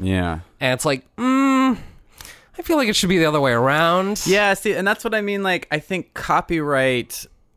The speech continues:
Speaker 1: while it is intended to maybe help compensate original ideas,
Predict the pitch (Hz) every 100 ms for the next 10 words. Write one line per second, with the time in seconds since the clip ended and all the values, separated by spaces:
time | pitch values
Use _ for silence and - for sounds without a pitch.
0 | _ 117 135 143 147 147 143 - 131 123
1 | 131 139 131 135 117 127 123 131 117 104
2 | - - 113 104 101 98 95 95 - _
3 | _ _ 110 110 104 104 104 113 98 -
4 | 117 107 110 101 117 107 98 - - 107
5 | 104 98 107 101 92 87 98 98 107 120
6 | - -